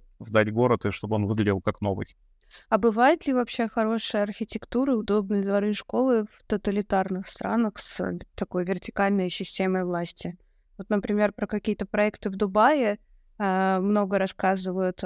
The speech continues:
Speaker 2: А есть ли там вот эти удобные дворы и школы, или это просто монструозные какие-то проекты, а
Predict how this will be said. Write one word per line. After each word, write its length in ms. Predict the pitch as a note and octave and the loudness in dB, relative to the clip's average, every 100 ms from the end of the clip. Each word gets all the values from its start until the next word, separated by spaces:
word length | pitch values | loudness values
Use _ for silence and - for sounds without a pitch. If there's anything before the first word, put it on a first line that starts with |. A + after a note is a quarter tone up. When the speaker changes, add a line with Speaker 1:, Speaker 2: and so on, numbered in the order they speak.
| - | -4
Speaker 2:
А 460 | F3+ F#3+ F#3+ F#3 - | 0 2 2 0 -2
есть 400 | F#3 G#3+ B3+ - | 0 2 2 0
ли 80 | A3+ | 2
там 400 | G3 F#3+ F#3 F#3 | 2 2 -2 -6
вот 160 | F#3 | -6
эти 200 | F3+ - | -6 -4
удобные 460 | F#3 F3+ G3 F#3+ F#3 | -2 0 0 0 -2
дворы 320 | F3+ F#3 F#3 | 0 -2 -2
и 40 | F3+ | -6
школы, 460 | - - C4+ C4+ | -8 0 4 4
или 240 | - G3 G3 | 2 0 0
это 180 | G3 F#3+ | -2 -2
просто 320 | G3+ F#3+ F#3 | -2 -2 -2
монструозные 720 | F#3 F#3+ - F#3 F#3 F3+ F3 | -2 -2 -2 -2 -2 -4 -6
какие-то 380 | F3+ - F3+ - | -6 -6 -6 -6
проекты, 600 | - F#3 C4 - A3+ G3+ - | 0 2 2 0 -2 -2 -2
а 300 | F3 F3 | -6 -6